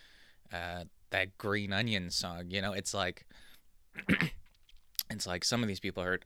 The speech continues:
I-, I'm, I'm sure are rolling over in their graves. <laughs> You know, it's like,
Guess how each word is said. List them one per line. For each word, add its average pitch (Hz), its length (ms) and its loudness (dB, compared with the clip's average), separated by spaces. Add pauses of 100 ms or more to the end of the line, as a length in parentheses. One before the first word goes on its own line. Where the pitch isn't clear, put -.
(220)
I-, 92 120 0
I'm, 87 220 -4
I'm 87 200 0
sure 107 400 4
are 87 140 6
rolling 90 400 -4
over 90 240 -2
in 87 100 -6
their 85 100 -8
graves. 92 680 2
<laughs> - 60 -20 (160)
You 110 280 0
know, 101 180 4
it's - 220 2
like, 87 280 -2